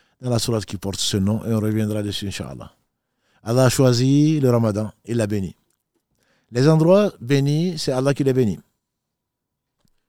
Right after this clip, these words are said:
Et les trois meilleurs endroits, le meilleur endroit étant la Mecque, que Allah a sanctifié, et le prophète sallallahu alayhi wa sallam a été inspiré, il a sanctifié, sacralisé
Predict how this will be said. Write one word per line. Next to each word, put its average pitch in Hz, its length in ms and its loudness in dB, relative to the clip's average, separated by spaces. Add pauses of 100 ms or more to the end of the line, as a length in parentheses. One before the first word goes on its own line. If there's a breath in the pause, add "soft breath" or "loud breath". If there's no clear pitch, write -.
(280)
Et 104 120 -10
les 104 100 -4 (560)
trois 139 220 -2
meilleurs 120 320 -2
endroits, 117 420 -4 (640)
le 92 80 -10
meilleur 113 300 0
endroit 107 240 -4
étant 104 180 -6
la 98 120 -6
Mecque, - 440 -10 (520)
que 104 100 -10
Allah 104 300 -4
a 104 40 -4
sanctifié, 107 640 -6 (600)
et 92 80 -12
le 104 40 -4
prophète 107 220 -2
sallallahu 104 340 -2
alayhi 120 140 0
wa 123 60 2
sallam 120 260 -2
a 98 100 -8
été 107 200 -6
inspiré, 107 640 -4
il 110 140 -4
a 104 80 -4
sanctifié, 113 640 -2
sacralisé 117 920 -2